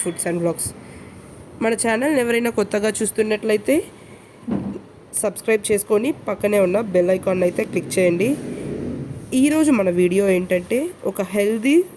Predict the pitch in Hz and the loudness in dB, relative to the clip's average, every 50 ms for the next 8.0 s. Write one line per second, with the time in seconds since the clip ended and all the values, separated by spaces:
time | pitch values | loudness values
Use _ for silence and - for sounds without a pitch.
0 | - - - - - 214 190 190 190 202 220 208 - 196 180 175 - 190 190 - | -6 -4 -4 -2 -2 -2 -2 0 0 0 -2 0 0 0 0 0 0 -2 0 0
1 | 190 185 175 170 170 175 190 - 185 180 - 185 180 175 180 185 240 302 349 - | 0 0 0 0 -2 -2 -2 -4 -4 -2 -2 0 0 0 0 0 -2 -2 -4 -8
2 | - - - - - _ _ - - - - 202 226 262 285 311 330 330 311 240 | -14 -20 -20 -20 -20 _ _ -20 -16 -8 -2 0 2 2 4 4 4 4 4 2
3 | 190 - - 208 208 220 220 - 202 190 - - - 208 196 196 202 202 202 202 | 2 0 0 -2 0 0 -2 -2 -4 -4 -2 -2 0 0 0 2 2 0 2 0
4 | 220 240 - - 240 240 262 262 269 262 254 262 254 226 185 190 175 156 - 226 | -2 -2 0 2 2 2 2 2 2 0 0 0 0 2 2 2 2 2 0 -2
5 | 240 233 214 214 220 220 220 - 190 196 220 247 233 233 202 202 202 208 190 175 | -2 -2 0 0 0 0 0 0 0 0 0 0 0 -2 -2 0 0 0 0 0
6 | - 185 180 175 170 170 175 185 - - - - - - - - - - - - | 0 0 0 0 0 0 -2 -4 -4 -10 -20 -20 -20 -20 -20 -20 -20 -20 -20 -16
7 | - - - 247 285 294 302 294 277 254 214 214 208 214 214 208 - - 240 226 | -8 -4 0 0 2 2 2 2 2 2 2 2 2 2 0 -2 -2 -2 0 2